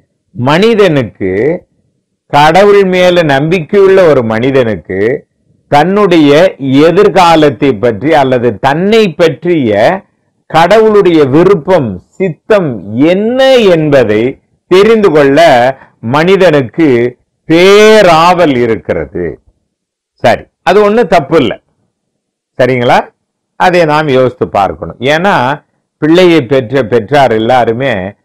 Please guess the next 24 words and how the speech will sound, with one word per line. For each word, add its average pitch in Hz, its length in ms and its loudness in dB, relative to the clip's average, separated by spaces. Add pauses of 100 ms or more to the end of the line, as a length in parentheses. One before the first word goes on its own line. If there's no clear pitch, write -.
(140)
அந்த 127 260 -4
பிள்ளை 160 400 0
எதிர்காலத்துல 143 640 0
என்னவா 143 520 0
வரணும்னு 143 460 0
முன்கூட்டியே 139 560 -2
யோசிப்பாங்க 110 600 -2
அல்லவா? 90 500 -6 (440)
இது 120 260 -2
ஒண்ணும் 127 260 -2
தப்பு 113 320 -4
இல்லைல்ல. 90 340 -4 (680)
அப்ப 135 380 -2
நமக்கு 190 800 0 (120)
வளர்ந்த 165 580 0
வயசு 143 460 0
இருக்கிறப்ப, 120 760 -4 (540)
வயசுல 151 360 0
பெரியவங்களான 147 920 0
உடனே 120 520 -6
நம்ம 151 340 -4
எல்லாருக்கும் 170 560 0
ஒரு 143 180 0
ஆசை, 104 440 -4